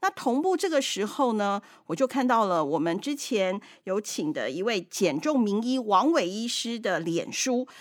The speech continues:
他穿了全副武装呢，准备要站在我们的防疫第一线上。那呢，我今天呢，就，呃，动用了一些人情关系，我们邀请了王伟医师来我们的线上的连线。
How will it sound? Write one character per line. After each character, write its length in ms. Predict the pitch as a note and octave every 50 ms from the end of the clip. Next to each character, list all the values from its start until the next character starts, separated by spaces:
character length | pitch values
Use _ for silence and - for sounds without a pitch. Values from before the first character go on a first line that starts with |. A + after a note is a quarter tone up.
| - - - -
他 160 | - C#4+ C4
穿 260 | C#4 - - C4 B3
了 100 | B3+ A3
全 320 | G3 - - - G#3 F3 A3+
副 240 | - - F4+ D#4+ A#3
武 140 | E3 A#2+
装 300 | - - G3 F#3+ G3 G3+
呢， 120 | G3+ F#3+ F#3+
准 180 | - E3+ C3+ D#3
备 160 | G#3+ G3 F#3+
要 160 | G3 F3+ F3+
站 300 | F#3 - C4 G#3+ F#3+ F3
在 220 | E3+ - G3+ F3 E3
我 120 | C3 F#2+
们 100 | B2 A#2
的 140 | D#3 C#3 E3
防 280 | - - D#3+ C#3+ E3
疫 140 | G3 G#3+ F#3+
第 340 | E3 - G#3 G3 G3 G3+ G3+
一 40 | G#3+
线 300 | - - G#3+ G#3+ G#3 G#3+
上。 240 | - - G3+ - - - - - - - - -
那 160 | D#4+ D#4+ D#4+
呢， 120 | D4+ C#4+
我 120 | C#4 A3 G3
今 180 | - C4+ C4+
天 220 | D4 D4+ C#4+ C#4 C#4+
呢， 160 | C4 B3 A#3+
就， 540 | A#3+ - C4+ B3 A#3+ A3+ G#3+ G3+ G3 - - - - - - - _
呃， 180 | - F3 E3+ E3+
动 180 | - - D#4
用 160 | D4+ D4+ C#4 A#3
了 80 | G#3
一 160 | G#3 A#3+ B3+
些 540 | A#3+ - - - A#3 A#3 A#3 A3+ A3+ A#3 A#3 - - _
人 240 | - G3+ A3+ C#4 F4+
情 180 | E4 - A#3 A3+
关 220 | A#3+ B3+ B3+ C#4
系， 260 | C4+ - C4+ C4 C4
我 80 | A#3+ F#3
们 140 | D#3 F3 G3
邀 180 | C4 D4 E4
请 220 | F4+ - - - F3
了 80 | E3+
王 180 | E3 F3 F#3 B3
伟 140 | C4+ G#3 F3+
医 140 | G#3+ A#3+ B3
师 320 | - - A#3+ B3 B3+ B3+
来 180 | A#3+ G#3 G3 G3+
我 140 | G#3 F3
们 120 | C3 C#3 C3
的 160 | - D#3 E3
线 300 | - - - C#4+ B3 G#3+
上 240 | G3+ - A3+ F#3+ F3+
的 100 | E3 D3+
连 300 | D3 E3 D#3+ D3 D#3+ G#3+
线。 320 | A3 - - E4+ A3 -